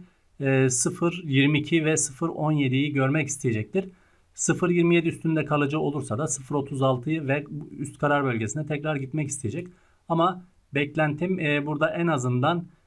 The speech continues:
e, sıfır yirmi ikinin görülmesi ve sıfır yirmi ikide bir karar sürecine girilmesi, e, ve burayı eğer aşağı kırarsa da sıfır on yediye kadarlık bir süreci, e, yaşaması yönünde. Çünkü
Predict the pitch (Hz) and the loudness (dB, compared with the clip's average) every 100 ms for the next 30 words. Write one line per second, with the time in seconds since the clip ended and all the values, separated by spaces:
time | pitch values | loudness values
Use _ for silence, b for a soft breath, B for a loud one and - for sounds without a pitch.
0 | _ 135 127 127 - 165 160 147 143 131 | _ -4 -2 -2 -4 -2 2 2 2 0
1 | 139 127 123 127 143 139 156 160 147 - | 2 2 4 4 2 0 -2 -2 -2 -6
2 | b b - - 147 165 156 147 147 147 | b b -10 -8 -4 0 2 2 0 -2
3 | 147 143 143 139 147 147 131 110 113 107 | -2 0 2 2 0 -2 -4 -2 -2 -2
4 | 107 107 104 - 175 175 B B _ 135 | -2 -2 -4 -4 -6 -8 B B _ -2
5 | 131 127 127 139 151 147 147 147 143 147 | 2 2 2 0 0 0 2 2 2 0
6 | 139 139 135 - 143 131 143 135 117 107 | 0 0 -2 -2 -2 -2 0 0 0 -4
7 | 127 170 b b b - - 147 170 165 | -4 -4 b b b -8 -6 -2 0 2
8 | 160 156 131 127 120 113 113 143 151 156 | 2 4 4 2 0 -2 -2 -2 -4 -4
9 | 147 - 147 120 123 180 180 - _ _ | -2 -2 2 2 2 -2 -4 -12 _ _
10 | - 127 131 139 165 156 151 151 151 120 | 0 2 2 2 0 0 0 0 0 0
11 | 123 151 - 143 147 139 | 0 -2 -2 -2 -2 -4